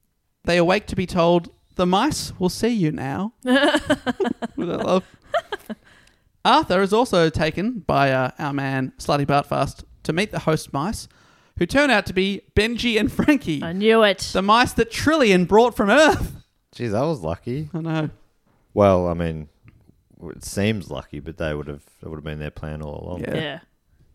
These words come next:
Speaker 2: God,
Speaker 1: They were
Speaker 2: they're
Speaker 1: smart enough
Speaker 2: smart.
Speaker 1: to get out. It turns out that, remember, mice were running the show on Earth, and it was them that were running the ten million year calculation. They tell these are the mice that Slarty Bart fuss, "We no longer need Earth two point oh, as we have all we need right here."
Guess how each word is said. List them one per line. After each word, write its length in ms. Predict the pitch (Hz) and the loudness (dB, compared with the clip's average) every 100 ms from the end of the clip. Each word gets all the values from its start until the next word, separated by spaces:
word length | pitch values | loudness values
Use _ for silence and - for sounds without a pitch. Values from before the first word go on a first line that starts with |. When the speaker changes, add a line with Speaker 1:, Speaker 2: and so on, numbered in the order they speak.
| _ | _
Speaker 2:
God, 140 | 208 175 | -10 -6
Speaker 1:
They 60 | |
were 60 | 160 | -4
Speaker 2:
they're 60 | - | -2
Speaker 1:
smart 160 | 143 | -2
enough 140 | 139 135 | -2 -4
Speaker 2:
smart. 60 | |
Speaker 1:
to 80 | 147 | -4
get 140 | 131 127 | -4 -2
out. 260 | 127 123 - _ _ _ _ - - _ _ _ _ _ | -2 -6 -10 _ _ _ _ -20 -20 _ _ _ _ _
It 120 | - | -6
turns 260 | - 247 226 | 0 2 4
out 240 | 196 180 | 4 4
that, 100 | 180 | 0
remember, 540 | 165 160 160 160 165 156 | -4 -2 0 2 2 0
mice 360 | - 180 185 - | 0 2 2 2
were 120 | 160 | 2
running 260 | 160 170 160 | 4 2 0
the 60 | |
show 240 | 156 165 156 | 0 2 2
on 100 | 135 | 2
Earth, 400 | 127 127 - - _ - | 0 -2 -6 -18 _ -2
and 120 | 156 | 0
it 40 | |
was 160 | 160 147 | 0 0
them 340 | 180 196 208 180 | 0 0 -2 -6
that 100 | 147 | -2
were 100 | 151 | 0
running 280 | 151 156 | 0 -2
the 100 | 156 | -4
ten 240 | - 147 143 | -4 -4 -2
million 280 | 139 139 139 | -2 -2 -4
year 160 | 135 | -4
calculation. 760 | - 143 151 156 185 - 135 - _ - _ _ _ _ _ _ _ | -2 -2 0 0 0 -2 -8 -12 _ -20 _ _ _ _ _ _ _
They 140 | 147 175 | 0 2
tell 220 | 165 156 | 2 0
these 180 | 160 170 | 0 0
are 60 | 156 | 2
the 80 | 156 | 2
mice 220 | 156 160 | 2 0
that 100 | 165 | -6
Slarty 340 | - 202 208 | 0 2 4
Bart 220 | 180 165 | 4 2
fuss, 400 | - 160 160 - _ _ _ - - | 2 0 0 -6 _ _ _ -16 -4
"We 120 | 175 | 0
no 200 | 185 233 | 2 4
longer 260 | 202 196 185 | 4 0 0
need 240 | 175 175 | 0 0
Earth 220 | 170 175 - | 2 0 2
two 160 | 180 | 2
point 240 | 175 160 139 | 2 2 0
oh, 300 | 127 135 180 | 0 -2 -4
as 120 | 156 | 0
we 100 | 202 | 2
have 180 | 247 202 | 2 2
all 120 | 190 | 2
we 80 | 196 | 2
need 300 | 175 165 147 | 2 0 0
right 240 | 170 170 165 | 0 2 2
here." 400 | 175 190 131 | 0 0 -2